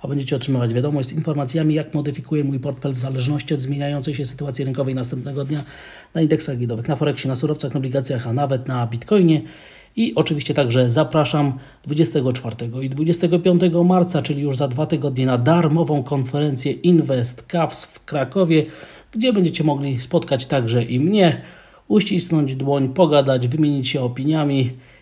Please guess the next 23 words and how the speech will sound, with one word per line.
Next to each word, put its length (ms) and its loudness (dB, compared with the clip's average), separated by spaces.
i 280 4
zrobić 340 2
sobie 360 4
pamiątkowe 640 2
zdjęcie. 560 -2
Zapraszam, 680 2
jeszcze 260 2
raz 260 2
przypominam, 500 0
dwudziesty 340 -4
czwarty, 260 0
dwudziesty 320 0
piąty 300 -2
marzec 420 2
w 140 -20
Krakowie, 460 4
darmowa 920 2
konferencja 800 0
Invest 500 4
Cavs. 460 0
Tam 180 6
na 100 8
dole 320 6